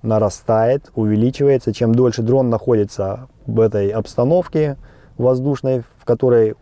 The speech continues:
на нем начинает намерзать лед, тем больше льда он соберет. И вероятность того, что он рухнет,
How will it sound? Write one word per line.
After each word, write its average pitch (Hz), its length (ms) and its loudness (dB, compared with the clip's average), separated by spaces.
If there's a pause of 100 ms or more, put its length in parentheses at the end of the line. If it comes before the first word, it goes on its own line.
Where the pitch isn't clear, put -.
(240)
на 120 80 2
нем 117 180 2
начинает 113 440 0
намерзать 110 400 2
лед, 110 300 0 (140)
тем 95 220 -2
больше 113 300 0
льда 117 280 2
он 113 120 -4
соберет. 120 480 0 (220)
И 165 300 2
вероятность 156 600 2
того, 123 260 0
что 117 200 -2
он 113 100 0
рухнет, 151 400 -2